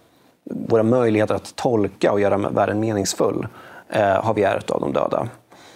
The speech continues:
Och att vara en civilisation är inte nödvändigtvis att, att bara bejaka det och att, eh, säga liksom, "Ja, det här ska vi bevara, det här är bra."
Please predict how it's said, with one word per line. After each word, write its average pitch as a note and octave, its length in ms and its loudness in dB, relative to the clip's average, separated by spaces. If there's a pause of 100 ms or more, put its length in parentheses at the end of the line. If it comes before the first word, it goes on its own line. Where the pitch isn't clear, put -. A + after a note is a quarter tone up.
(320)
Och - 420 -4
att B2 140 -4
vara B2+ 180 4
en A#2 80 0
civilisation C3+ 840 2 (680)
är C#3+ 100 0
inte B2+ 180 0
nödvändigtvis C3 800 2
att, - 380 -4
att - 320 -4
bara B2 500 2
bejaka B2+ 540 2
det F#2+ 240 2
och - 300 -2
att, - 320 -4
eh, A#1 240 0
säga G2+ 220 2
liksom, G2+ 260 0
"Ja, B2+ 160 2
det A2 60 0
här C3+ 120 0
ska - 140 -2
vi G2+ 120 2
bevara, A2+ 400 2
det G2 80 0
här G2+ 140 0
är G#2 60 0
bra." - 320 0